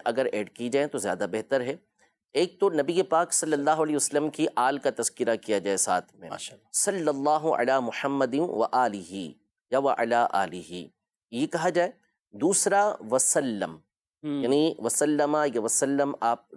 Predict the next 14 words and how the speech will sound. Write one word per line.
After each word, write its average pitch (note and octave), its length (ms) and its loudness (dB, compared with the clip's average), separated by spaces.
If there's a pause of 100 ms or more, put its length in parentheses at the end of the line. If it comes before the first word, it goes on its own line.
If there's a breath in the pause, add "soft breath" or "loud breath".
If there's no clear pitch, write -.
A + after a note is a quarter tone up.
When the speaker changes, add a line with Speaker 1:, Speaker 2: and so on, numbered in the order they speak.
Speaker 1:
وقف C3 240 -6
کرتے C3 300 -2
ہیں C3 100 -4
تو B2+ 120 -4
وسلم D3+ 460 0
پڑھ C3+ 160 -2
لیں۔ B2+ 180 0 (520 loud breath)
اگر C#3 220 0
یہ E3 180 4
پڑھیں E3 280 0
تو D#3+ 120 2
زیادہ A#2+ 420 2
بہتر C3+ 320 0
ہے A2+ 180 0